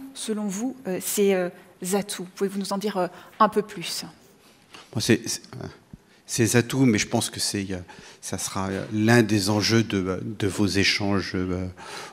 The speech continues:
Speaker 2: aujourd'hui. Euh, c'est bien évidemment la, la réponse aux, euh, aux différents défis que j'ai pu citer. Euh, une capacité à être, euh, sobre environnementalement,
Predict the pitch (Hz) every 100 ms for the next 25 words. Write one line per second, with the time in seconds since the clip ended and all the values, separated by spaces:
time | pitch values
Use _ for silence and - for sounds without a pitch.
0 | - 104 92 95 92 110 147 - - -
1 | - 110 98 98 95 98 98 87 - _
2 | _ _ _ _ _ - - 101 110 107
3 | 104 98 110 107 123 117 107 - - -
4 | 117 104 101 104 - 117 117 - 101 98
5 | 101 104 113 110 110 - - - 113 101
6 | 107 - 107 107 104 107 - 113 - 107
7 | 107 - - - 92 - _ _ _ -
8 | - 107 101 104 - - - - _ 98
9 | - 104 - 101 - - 101 - 110 113
10 | 127 - - 98 101 104 - - 95 95
11 | 92 90 90 85 - _ _ _ _ -
12 | - - - 127 117 110 98 110 - 98
13 | 98 95 101 92 95